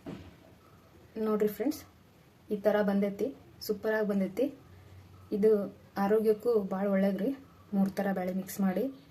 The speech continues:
ಮಾಡಿರೋ ಸಾರು. ನಿಮ್ಗೆ ನಾ ಮಾಡಿರೋ ಸಾರು ಇಷ್ಟ ಆಗಿದ್ರೆ ದಯವಿಟ್ಟು ಲೈಕ್ ಮಾಡಿ,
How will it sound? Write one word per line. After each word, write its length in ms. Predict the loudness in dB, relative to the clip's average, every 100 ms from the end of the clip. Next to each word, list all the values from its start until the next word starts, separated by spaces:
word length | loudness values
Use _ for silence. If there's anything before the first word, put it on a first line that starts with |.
| -20 -20 -12 -6
ಮಾಡಿರೋ 320 | 0 0 0 -2
ಸಾರು. 220 | -6 -6 -8 -6 0
ನಿಮ್ಗೆ 280 | 2 2 2 2
ನಾ 60 | 4
ಮಾಡಿರೋ 260 | 4 4 2 2
ಸಾರು 160 | -2 -2
ಇಷ್ಟ 120 | -2 2
ಆಗಿದ್ರೆ 340 | 2 2 -2 -4 -8 -20 -20 -20 -20 -20 -20 -20 -8 -2
ದಯವಿಟ್ಟು 420 | 2 2 4 -2 -2 -8 -20 -20 -20 -8 0
ಲೈಕ್ 200 | 2 2 0
ಮಾಡಿ, 200 | 0 0